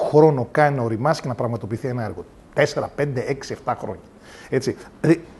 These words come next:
όταν έχουμε κοινές στάσεις στο εβδομήντα με ογδόντα τοις εκατό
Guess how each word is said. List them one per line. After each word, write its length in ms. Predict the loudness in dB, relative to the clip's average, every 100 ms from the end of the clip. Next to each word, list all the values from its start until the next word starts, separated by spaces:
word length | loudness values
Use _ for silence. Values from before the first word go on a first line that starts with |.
| -4
όταν 300 | 4 6 8
έχουμε 280 | 8 8 6 4 -10
κοινές 500 | -2 4 6 6 2 -6
στάσεις 360 | 6 8 8
στο 80 | 4
εβδομήντα 380 | 0 2 4 4
με 80 | 4
ογδόντα 240 | 4 2
τοις 100 | 2
εκατό 320 | 0 0 2